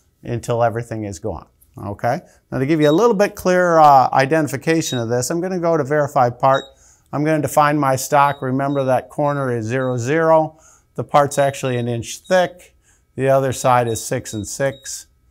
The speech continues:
And the top of the part is Z zero, right? So hit return, go to make part.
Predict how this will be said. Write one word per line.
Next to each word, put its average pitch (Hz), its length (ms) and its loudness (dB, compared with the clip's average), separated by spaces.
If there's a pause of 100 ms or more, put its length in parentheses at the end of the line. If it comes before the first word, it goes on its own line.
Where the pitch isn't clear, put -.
(400)
And 127 120 -4
the 120 60 -4
top 120 300 0
of 107 60 -6
the 107 40 -6
part 113 360 -4
is 107 100 -6
Z 101 240 -6
zero, 101 420 -6
right? 107 360 -6 (160)
So - 160 -16
hit 120 180 -6
return, 175 680 -6 (560)
go 123 120 -6
to 113 60 -4
make 113 300 -8
part. 156 380 4